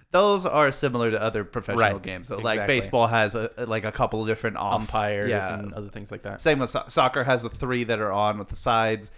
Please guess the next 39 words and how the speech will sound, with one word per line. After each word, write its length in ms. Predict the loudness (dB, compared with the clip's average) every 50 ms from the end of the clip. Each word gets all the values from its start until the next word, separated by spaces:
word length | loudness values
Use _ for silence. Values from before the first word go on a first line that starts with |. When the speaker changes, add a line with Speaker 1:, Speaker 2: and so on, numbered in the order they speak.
| _ _ _
Speaker 1:
and 100 | -6 -4
they 80 | -2 0
also 220 | 0 0 -2 -2
have 60 | -6 -6
a 20 |
timekeeper 600 | -6 -4 -4 -4 -4 -4 -6 -10 -12 -12 -10 -10 -12
and 80 | -10
blah, 160 | -8 -8 -10 -10
blah, 100 | -10 -14
blah, 160 | -14 -10 -8
Speaker 2:
Right, 120 | -6 -6 -6
Speaker 1:
blah, 80 | -6 -8
Speaker 2:
right. 100 | -10 -10 -12 -18 -20 -20 -20 _ _
Speaker 1:
blah. 300 | 4 6 6 8 6 6
Um, 100 | 4 4
but 180 | 4 4 4 4
hockey 440 | 4 6 6 6 6 4 2 -2 -2
has 260 | 0 0 0 0 -2 -4
four 420 | -6 -2 2 4 4 4 4 4
refs, 400 | 2 2 2 2 2 0 -2 -6 -14 _ _ _ _ _
two 200 | -4 -2 -2 -2
of 80 | -2 -2
which 200 | -2 -2 0 0
are 100 | 0 0
si-, 160 | 0 2 2
uh, 540 | 4 4 4 4 2 0 -6 _ -6 -6 -4
sideline 680 | -4 -2 2 2 4 2 2 2 0 0 0 0 -2
refs, 400 | -2 -2 0 0 -2 -2 -4 -4
Speaker 2:
Line, 180 | -2 -2 0 0
Speaker 1:
or 120 | -2 -6 -8
Speaker 2:
yeah. 160 | -12 -14 -14 -16 _ _ _ _
Speaker 1:
line 260 | 0 2 2 2 2 0
refs, 400 | 0 0 0 0 -2 -6 -12 -8 -4
and 120 | -4 -2 -2
then 140 | -2 -4 -4
two 220 | -4 -2 -2 -2
of 80 | 0 0
which 200 | 0 0 0 0
are 320 | -2 -2 -2 -2 -4 -8